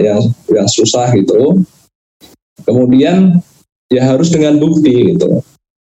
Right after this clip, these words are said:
Ternyata saya, pendidikan saya sampai sarjana gitu, orang, "Wah, wah ya, bisa sarjana,"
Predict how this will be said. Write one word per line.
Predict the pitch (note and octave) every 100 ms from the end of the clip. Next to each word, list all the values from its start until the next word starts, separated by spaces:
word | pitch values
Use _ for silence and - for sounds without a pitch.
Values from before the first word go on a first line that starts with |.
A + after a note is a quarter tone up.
| _
Ternyata | - C#3+ E3 F3
saya, | A#3 E3+ E3+
pendidikan | D#3 D3 C#3+ C#3+ C#3+
saya | D3+
sampai | - B2 A2+
sarjana | A#2+ A2+ A2+ A2+ A#2+ A2+
gitu, | G#2 A#2+ C3+
orang, | A2+ B2+ C#3 C#3 -
"Wah, | C#3+ B2
wah | C3 C#3
ya, | C3 B2
bisa | A2+ D#3
sarjana," | A2 A#2 A#2 A2